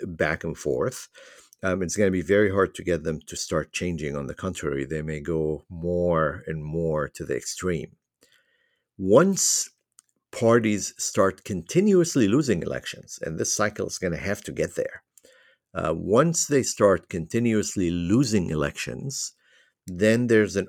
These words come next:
argument to, to political parties that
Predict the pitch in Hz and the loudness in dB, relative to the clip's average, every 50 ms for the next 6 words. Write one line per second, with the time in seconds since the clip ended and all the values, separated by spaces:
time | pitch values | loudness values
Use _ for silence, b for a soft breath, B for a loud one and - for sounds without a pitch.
0 | - - 78 107 117 110 98 101 92 85 85 78 69 67 - - - - _ _ | -4 0 2 2 2 4 2 2 2 2 0 -2 -4 -8 -14 -16 -18 -20 _ _
1 | _ _ _ _ - - 98 92 87 87 85 85 85 85 82 - - _ - - | _ _ _ _ -4 0 2 4 4 6 4 4 4 2 0 -2 -6 _ -4 -2
2 | 92 87 85 82 80 78 - - - 95 90 90 82 - - 76 - - 95 90 | 0 2 2 0 0 -2 -6 -6 -4 -2 0 0 -2 -4 -6 -10 -4 0 0 2
3 | 85 82 78 78 76 73 - - - _ _ _ _ _ - 95 85 78 82 90 | 2 2 0 -4 -4 -6 -10 -14 -18 _ _ _ _ _ -18 -16 -10 -4 -2 0
4 | 82 82 80 78 76 - | 0 0 0 -2 -4 -6